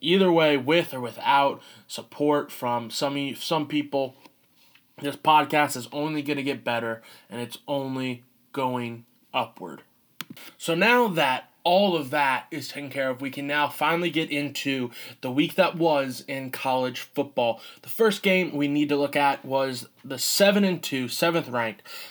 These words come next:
Penn State Nittany Lions going to the twenty-fourth ranked, seven and two Michigan State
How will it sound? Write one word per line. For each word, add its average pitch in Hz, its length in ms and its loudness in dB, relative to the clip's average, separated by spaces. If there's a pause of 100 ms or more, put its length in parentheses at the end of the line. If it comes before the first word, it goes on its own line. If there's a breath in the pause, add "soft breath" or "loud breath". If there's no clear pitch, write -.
Penn 175 260 2
State 156 260 2
Nittany 143 280 -2
Lions 127 340 0
going 131 360 -4
to 165 200 0
the 143 80 0
twenty-fourth 185 680 2
ranked, 127 260 -2 (240 loud breath)
seven 143 340 0
and 127 80 -8
two 135 300 -2
Michigan 127 500 -8
State 123 460 -4